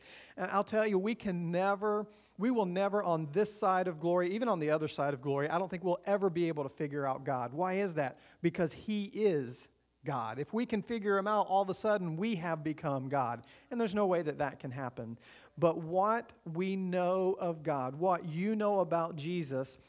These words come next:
maybe it's come through your Bible reading, maybe it's come through, come through hearing different pastors or speakers, but what has been revealed to you has been because of the Holy Spirit and Him opening up, uh, to your life. So we're talking about this third person of the Trinity a lot this year.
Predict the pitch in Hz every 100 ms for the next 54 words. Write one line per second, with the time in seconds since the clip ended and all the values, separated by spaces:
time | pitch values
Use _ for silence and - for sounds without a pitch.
0 | _ 170 190 196 180 190 180 175 156 139
1 | 135 165 196 196 190 190 190 165 160 156
2 | - 165 156 - 147 151 - - - 190
3 | 180 170 156 151 170 165 147 139 180 180
4 | 147 - 175 170 - 185 170 151 - 175
5 | 175 196 190 185 - - - - 151 175
6 | 202 240 220 180 202 170 156 180 220 214
7 | 165 151 156 165 139 170 202 170 156 156
8 | 190 185 170 185 147 143 156 165 135 165
9 | 160 147 - 170 143 143 143 165 160 165
10 | 160 147 143 151 135 - - - 143 139
11 | 156 151 156 143 - 165 294 - 254 247
12 | 190 156 143 139 147 - 151 147 - 151
13 | 143 147 139 139 - 151 151 170 180 151
14 | 156 175 185 165 160 156 170 143 110